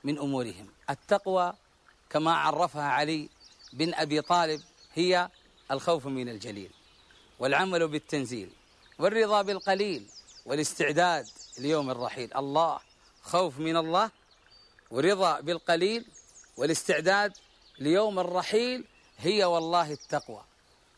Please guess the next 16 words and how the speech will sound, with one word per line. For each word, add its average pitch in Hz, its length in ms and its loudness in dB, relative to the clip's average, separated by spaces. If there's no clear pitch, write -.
وكما 208 340 2
عرفها 175 580 0
ابن 170 180 -4
مسعود 160 420 -4
رضي 170 320 4
الله 156 360 2
عنه 151 280 -2
إذ 147 120 -4
قال: 165 380 2
"هي 175 160 2
أن 190 200 0
يطاع 185 420 4
فلا 196 260 2
يعصى، 196 360 -2
وأن 175 300 0
يذكر 220 580 2